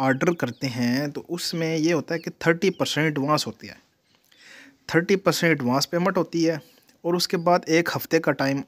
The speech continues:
आपसे मांगा जाता है। बेशक आपको दो दिन बाद चूज़ा मिल जाए, लेकिन एक हफ़्ते का टाइम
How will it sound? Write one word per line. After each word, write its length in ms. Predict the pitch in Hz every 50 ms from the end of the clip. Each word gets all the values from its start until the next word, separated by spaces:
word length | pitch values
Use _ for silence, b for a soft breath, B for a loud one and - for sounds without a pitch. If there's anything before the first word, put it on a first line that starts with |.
| -
आपसे 340 | 123 123 123 - - - 139 127
मांगा 320 | 120 113 110 113 113 113
जाता 280 | 110 101 - - 92 87
है। 160 | - - _ _ _ _ - 127
बेशक 320 | 139 139 - 175 175 175
आपको 220 | 165 165 160 160
दो 220 | 143 127 131 135 147
दिन 160 | 156 151 147
बाद 140 | 151 143 135
चूज़ा 220 | - 131 123 127 127
मिल 180 | 127 120 117 113
जाए, 120 | 135 143
लेकिन 280 | 135 135 131 - 131 - -
एक 180 | 160 160 156 -
हफ़्ते 220 | 127 - - 135
का 100 | 123 139
टाइम 240 | 123 156 131 131